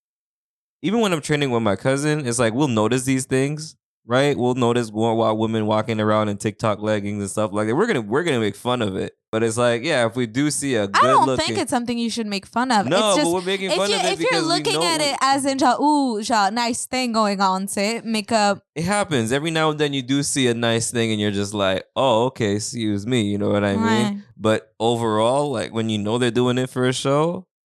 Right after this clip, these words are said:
Speaker 1: like, when you're, when you zoom out and you know they're doing it for a show, we can't even look at it this way.
Speaker 2: But
Speaker 1: It's
Speaker 2: do you
Speaker 1: like
Speaker 2: think that they, do you think they do it, genre?
Speaker 1: I mean, you know what? I, it's like, kinda like wearing a spandex shirt for,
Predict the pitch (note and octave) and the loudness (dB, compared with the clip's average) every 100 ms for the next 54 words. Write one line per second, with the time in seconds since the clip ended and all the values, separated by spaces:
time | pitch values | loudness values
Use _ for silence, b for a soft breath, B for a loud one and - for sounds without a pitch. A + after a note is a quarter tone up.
0 | _ _ _ _ _ G2+ A2+ C3 A#2+ A2 | _ _ _ _ _ -2 2 2 2 2
1 | A2 C3 B2 A2+ B2+ D3+ D#3 F3 A3 C3+ | 0 0 0 -2 0 0 2 2 2 0
2 | C#3 C#3 C#3 D3+ D3+ D#3 D#3+ D#3 D#3+ D#3 | -2 -2 0 0 2 2 0 0 0 0
3 | E3+ D#3 D3 E3+ D#3+ C3+ A#2+ C3+ A#2+ A2+ | 0 -2 -2 -2 -2 0 0 0 0 -2
4 | G#2 G#2 G2 G#2 G2+ G2+ A2 G#2 - A#3+ | 0 -2 0 2 2 2 2 0 -2 -6
5 | A#3+ A#3 - A3 F#4 D4+ B3+ G#4 C5+ C#5 | -6 -8 -6 -4 -2 -2 -4 -4 -2 -2
6 | - B3 G#3 G3 G#3 G3 - _ _ _ | -2 -4 -2 -4 -4 -6 -8 _ _ _
7 | G#3 F#3+ F3+ F3 E3+ - _ _ _ - | 2 4 4 2 -2 -10 _ _ _ -6
8 | E3 G#3 A3 A3 - F3 A3+ C4 A3+ A#3 | -6 -4 -4 -4 -6 -4 -2 0 0 0
9 | A3+ - F#3 F#3+ A3+ A3 G3 F#3 E3+ C3 | 0 0 0 0 -4 0 0 0 0 0
10 | C3+ C3+ A2 - - A#2 A2 G2+ F#2+ - | 0 2 0 -4 0 0 2 0 -2 -2
11 | G2+ F#2+ - F#2+ | -2 -2 -4 -6